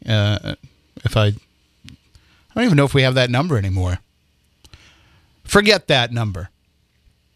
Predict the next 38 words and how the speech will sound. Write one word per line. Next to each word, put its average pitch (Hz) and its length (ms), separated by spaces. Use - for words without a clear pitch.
Five 156 340
oh 160 100
eight, 147 160
nine 135 220
nine 127 240
six, - 480
zero 117 320
five 110 260
hundred. 110 220
It's 120 100
been 185 200
so 185 180
long 147 360
since 123 280
I 110 200
had 143 200
to 127 80
worry 127 280
about 120 380
somebody 131 320
utilizing 135 840
a 135 100
toll-free 139 480
number 135 300
that 123 140
I, 156 320
I've 135 260
never 127 220
even 113 160
asked 117 300
if 113 100
we 120 140
still 131 280
run 156 200
that 107 180
number 101 300
anymore. 98 480
Because 131 460